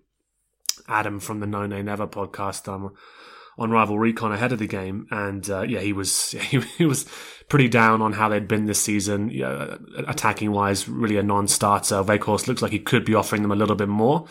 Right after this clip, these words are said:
but of course he's then, he's gotten injured as well. Um, so I was, I was never particularly worried. It felt like we were always keeping them at arm's length. Um, uh, I was a bit disappointed by how lackluster we were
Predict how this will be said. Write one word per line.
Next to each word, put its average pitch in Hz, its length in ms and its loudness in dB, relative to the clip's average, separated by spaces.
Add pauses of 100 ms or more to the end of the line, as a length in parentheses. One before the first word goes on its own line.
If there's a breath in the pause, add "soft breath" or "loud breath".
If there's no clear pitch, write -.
(260 loud breath)
but 113 100 -2
of - 80 -6
course 101 200 -2
he's 107 160 0
then, 98 300 -4 (580 loud breath)
he's 107 160 -2
gotten 113 180 -2
injured 101 260 -2
as 92 100 -6
well. 98 500 -2
Um, 98 680 -6
so 101 480 -2 (180)
I - 240 -8
was, 165 160 -4
I 156 80 -2
was 165 160 4
never 147 240 4
particularly 127 460 -2
worried. 120 260 4
It 120 60 -2
felt 127 160 0
like 117 80 0
we 117 80 0
were 113 100 4
always 120 300 0
keeping 113 260 -2
them 107 140 -2
at 113 40 -4
arm's 104 380 0
length. 104 500 -4
Um, 98 460 -4
uh, 101 300 -2 (440 loud breath)
I - 60 -4
was 139 100 4
a 160 40 4
bit 135 180 2
disappointed 110 580 -2
by 107 180 2
how 104 180 2
lackluster 110 560 -2
we 107 100 0
were 104 400 0